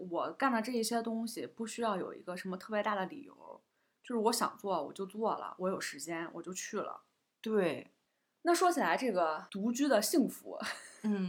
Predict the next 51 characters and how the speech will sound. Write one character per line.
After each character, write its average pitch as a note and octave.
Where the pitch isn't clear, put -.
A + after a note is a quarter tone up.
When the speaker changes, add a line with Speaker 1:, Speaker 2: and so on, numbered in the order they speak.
Speaker 1:
<laughs> -
其 F4
实 F4
我 B3
觉 F#3
得 A#3
给 G3+
自 C#4
己 F#3+
的 A#2
独 F#3+
居 C4
生 C#4+
活 E3+
提 A3
升 C#4+
幸 C#4
福 G3+
指 -
数 -
是 -
有 D#3
一 A3
些 G#3+
技 D4
巧， -
或 B3+
者 E3
是 F#3+
有 C3
自 B3+
己 F#3
的 -
一 G#3+
些 G3+
事 -
儿 A#3+
或 B3
物 B3+
可 -
以 G3+
提 -
升 E4+
你 E3+
独 F#3+
居 F#3
的 E3+
幸 E3+
福 D#3+
指 G2
数。 -